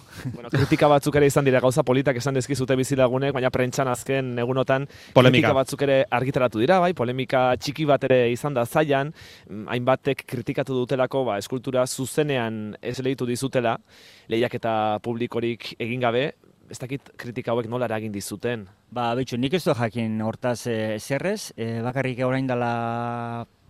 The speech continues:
Speaker 1: hiru aste edo etorri zen kazetari bat, eh, ba, galdera batzuk hortaz, eh, zoiena, ez da? Euskatxo bat, eh, zelan hemengo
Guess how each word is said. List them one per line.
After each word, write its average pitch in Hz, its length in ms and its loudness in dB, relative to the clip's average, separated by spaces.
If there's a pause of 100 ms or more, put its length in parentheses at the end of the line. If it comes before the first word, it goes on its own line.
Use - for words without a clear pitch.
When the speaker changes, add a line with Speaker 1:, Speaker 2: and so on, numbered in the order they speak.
(260)
Speaker 1:
hiru 107 280 -2
aste 139 360 -2
edo 127 100 -2
etorri 113 240 -8
zen 117 260 -6
kazetari 127 420 -4
bat, 151 160 4 (680)
eh, 104 720 -8 (360)
ba, 110 200 -6
galdera 123 480 0
batzuk 139 640 0 (160)
hortaz, 120 480 -2
eh, 107 720 -6 (340)
zoiena, 117 400 -6
ez 101 100 -12
da? 143 200 -4
Euskatxo 107 360 -10
bat, 113 200 -4
eh, 113 260 -2 (320)
zelan 127 320 2
hemengo 127 640 6